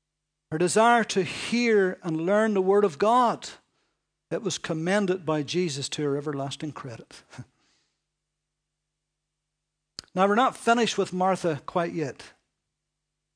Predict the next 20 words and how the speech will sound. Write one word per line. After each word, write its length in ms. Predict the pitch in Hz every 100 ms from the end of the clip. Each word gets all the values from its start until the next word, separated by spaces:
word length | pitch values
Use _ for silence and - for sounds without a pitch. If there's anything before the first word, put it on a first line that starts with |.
| _ _ _ _ _ - _ _ _ _ _ _ _ _ _ _ _ _ - 175
And 80 |
I'm 100 | 165
glad 220 | 156 185 170
we're 100 | 160
not. 360 | 127 - - - _ _ _ _ _ _ _ _ _ _ _
Because 220 | 131 170
if 40 | 175
we 80 |
left 300 | 180 254 277
it 100 | 226
just 320 | 175 226 - 202
there, 260 | 208 196
you 140 | 170 160
might 320 | 190 202 -
get 160 | 190
an 100 | 180
impression 480 | 160 151 180 170 175
about 140 | 147 147
Martha 400 | 165 165 156 135
that 180 | 135